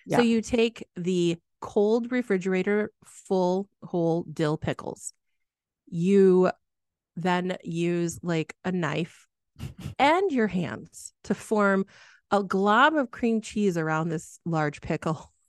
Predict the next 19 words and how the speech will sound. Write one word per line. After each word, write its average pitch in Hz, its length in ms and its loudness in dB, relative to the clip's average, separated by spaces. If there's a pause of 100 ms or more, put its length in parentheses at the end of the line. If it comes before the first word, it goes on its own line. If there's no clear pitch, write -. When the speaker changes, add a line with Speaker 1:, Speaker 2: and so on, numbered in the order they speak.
(180)
Speaker 1:
Obviously. 156 600 0 (360)
Speaker 2:
<laughs> 233 160 4
Speaker 1:
Those 160 220 2
two 262 200 4
things - 280 0
go 160 100 4
together. 139 440 2
Speaker 2:
The, 240 260 4 (240)
yes, 190 320 4
of 220 100 -4
course 254 280 0
you 196 80 -4
do 170 160 -4
that. - 180 -10 (540)
Then 226 340 2
you 247 160 2
take 214 260 -2
pressed - 320 -4
ham, 180 580 -4